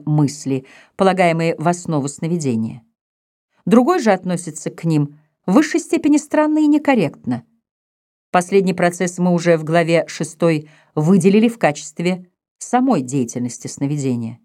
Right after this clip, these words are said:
Что же можем мы, однако, сказать относительно происхождения этого психического процесса?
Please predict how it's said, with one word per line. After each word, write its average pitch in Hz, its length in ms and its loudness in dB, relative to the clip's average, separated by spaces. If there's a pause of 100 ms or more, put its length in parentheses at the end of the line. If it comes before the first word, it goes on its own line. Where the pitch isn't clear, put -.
(1600)
Что - 200 0
же 294 100 4
можем 208 360 6
мы, 170 140 0
однако, 170 460 -2
сказать 160 500 -2 (320)
относительно 180 540 0
происхождения 190 960 0
этого 131 240 -6
психического 139 680 -8
процесса? - 600 -10